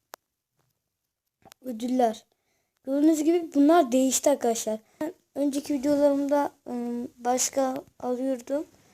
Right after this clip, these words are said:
Şimdi gördüğünüz gibi değişmiş arkadaşlar. Böyle iki tane şey, e, her gün mesela bugün bunu izlersek alabiliriz elli tane. Yarın yüz tane.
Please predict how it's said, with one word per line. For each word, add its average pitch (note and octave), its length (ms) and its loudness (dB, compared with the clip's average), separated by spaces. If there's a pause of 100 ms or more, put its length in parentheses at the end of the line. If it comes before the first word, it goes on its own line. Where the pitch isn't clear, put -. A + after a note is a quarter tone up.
(300)
Şimdi D4 440 4
gördüğünüz C4 480 -4
gibi C4+ 220 -14
değişmiş C4+ 520 -2
arkadaşlar. A#3 460 -6 (160)
Böyle C4+ 280 0
iki - 220 -8
tane D4 220 0
şey, D4 300 -4 (100)
e, B3+ 400 4 (340)
her D#4+ 300 4
gün F4 340 2 (340)
mesela C4 600 2
bugün E4+ 500 0 (500)
bunu F4 320 2 (320)
izlersek D#4+ 680 2 (280)
alabiliriz C#4 600 2
elli A#3+ 280 -2
tane. B3 480 -14 (1300)
Yarın F4 600 4 (240)
yüz D4 360 2
tane. D#4+ 460 4